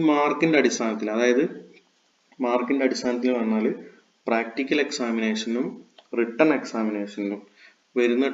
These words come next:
ടോട്ടൽ മാർക്കിൻ്റെ അടിസ്ഥാനത്തിൽ എത്ര മാർക്ക്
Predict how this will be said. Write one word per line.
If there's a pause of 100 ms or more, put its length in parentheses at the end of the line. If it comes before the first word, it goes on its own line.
(100)
ടോട്ടൽ (160)
മാർക്കിൻ്റെ
അടിസ്ഥാനത്തിൽ (680)
എത്ര (140)
മാർക്ക്